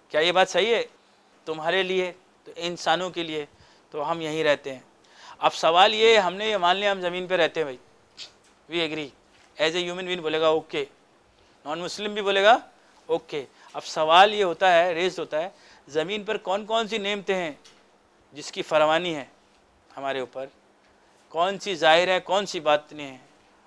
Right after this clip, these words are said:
और हमें बताओ तो सही। तो फिर हम सोचेंगे as a human being हम शुक्रगुजार बने या ना रहें। as a मुसलमान हम रियलाइज़ करेंगे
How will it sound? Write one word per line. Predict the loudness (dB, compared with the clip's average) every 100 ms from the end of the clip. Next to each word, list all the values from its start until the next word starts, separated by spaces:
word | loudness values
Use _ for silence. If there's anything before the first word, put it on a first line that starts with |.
| -10
और | -6
हमें | -4 -6
बताओ | -8 -2 0
तो | -2
सही। | -6 -8
तो | -8 _ _ _ _ _ _ -20 _ _ _ _ _ _ _ _ _ _ _ -8
फिर | -4
हम | -4
सोचेंगे | -6 -8 -6 -4 -4 -6 _ _ _ _
as | -4
a | -2 -6 -4
human | -6 -6
being | -8 -12 _ _ _ _ _
हम | -14
शुक्रगुजार | -6 -6 -6 0 2 2
बने | -2 -6 -4
या | -6
ना | -4 -8
रहें। | -10 -20 _ _ _ _ _ _ _ _ -6
as | -4 -4
a |
मुसलमान | -6 -6 4 6 4 0 _ _ _ _
हम | -6 -6
रियलाइज़ | -2 2 2 2
करेंगे | 0 0 0